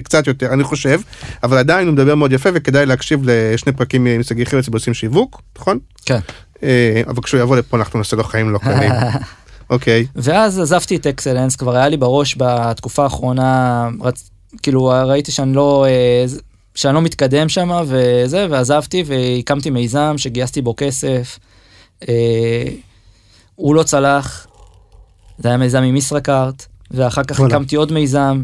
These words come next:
Speaker 2: שקראו לו גרופ הון,
Speaker 1: מהמם.
Speaker 2: שגם בו גייסתי כסף, וגם הוא לא צלח, ואחרי זה שנתיים כאלה שת-, אה, מה שנקרא, הסתובבתי, אה, אה,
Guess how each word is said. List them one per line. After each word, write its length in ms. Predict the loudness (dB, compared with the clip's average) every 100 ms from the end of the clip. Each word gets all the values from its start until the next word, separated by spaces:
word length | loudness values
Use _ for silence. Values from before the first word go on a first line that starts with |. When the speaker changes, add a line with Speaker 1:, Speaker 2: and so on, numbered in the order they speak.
| -6
Speaker 2:
שקראו 340 | -10 -4 0
לו 80 | 0
גרופ 260 | -2 -4 -4 -2
הון, 240 | 0 0
Speaker 1:
מהמם. 100 | -4 -8 -20 _ _ _
Speaker 2:
שגם 800 | 0 2 4 2 2 0 0 0
בו 120 | 0
גייסתי 380 | 2 0 -2 -2
כסף, 320 | -2 -2 -4
וגם 220 | -4 -2
הוא 200 | 2 4
לא 100 | 4
צלח, 580 | 2 0 0 -4 -8 -14 -20 -20 -18 -6
ואחרי 260 | -2 0
זה 100 | -2
שנתיים 440 | 0 -2 2 0 2
כאלה 220 | 0 0
שת-, 220 | -2 -8
אה, 640 | -8 -2 0 2 2 2 0
מה 100 | -2
שנקרא, 540 | -4 -2 0 2 2 -2
הסתובבתי, 840 | -4 -4 0 0 -2 -4 -2 -2 -6 _ _ _ _ _ -12
אה, 60 | -2
אה, 640 | 0 0 -2 -2 -4 -6